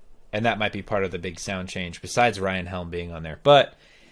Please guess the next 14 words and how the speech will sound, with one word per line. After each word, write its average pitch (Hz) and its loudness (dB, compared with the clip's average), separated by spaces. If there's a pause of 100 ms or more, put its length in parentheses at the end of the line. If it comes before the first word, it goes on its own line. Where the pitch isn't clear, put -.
(140)
if 113 -2
Ryan 143 6
Helm 135 4
didn't 120 0
continue, 120 -2
maybe 107 -2
he 104 -4
just 98 -6
didn't 85 -6
tour 101 -4
with 90 -6
them 85 -10
either, 92 -6
and 82 -12